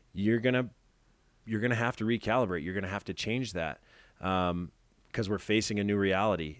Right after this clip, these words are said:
The post-crisis era is one that calls for, uh, less of the interpersonal business and more towards the digital channels. And so considering those digital channels, uh, really trying to figure out, okay, if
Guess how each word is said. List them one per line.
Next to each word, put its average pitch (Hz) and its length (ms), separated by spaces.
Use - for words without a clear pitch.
The 92 80
post-crisis 104 840
era 104 320
is 92 460
one 98 300
that 95 180
calls 101 400
for, 92 480
uh, 87 200
less 101 300
of 92 140
the 95 140
interpersonal 107 760
business 110 420
and 92 140
more 95 420
towards 107 380
the 101 100
digital 90 440
channels. 85 540
And 87 120
so 87 280
considering 113 640
those 104 200
digital 98 380
channels, 95 580
uh, 87 180
really 107 340
trying 98 280
to 90 80
figure 95 280
out, 90 140
okay, 95 320
if 82 180